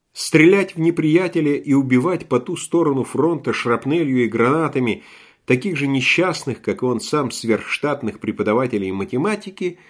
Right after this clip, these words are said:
он считал глупым. "Не хочу, чтобы меня ненавидели за насилие", — сказал он себе, и спокойно украл часы.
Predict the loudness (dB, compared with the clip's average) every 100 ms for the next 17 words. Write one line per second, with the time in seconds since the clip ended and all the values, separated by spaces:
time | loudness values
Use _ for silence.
0 | _ _ _ _ -8 -6 -2 -2 -2 -2
1 | -4 -4 0 0 0 -12 -18 _ _ _
2 | _ _ _ _ _ _ _ _ _ _
3 | _ _ -4 -2 2 2 2 -2 -2 -2
4 | -2 -2 0 2 0 0 0 2 2 2
5 | 0 -2 -4 -2 -2 0 -2 -2 -6 -4
6 | -6 -6 -8 -4 -2 -2 -6 -12 -20 -20
7 | _ _ _ _ _ _ -10 -2 0 2
8 | 0 0 -2 -2 -4 -4 -6 -6 -8 -10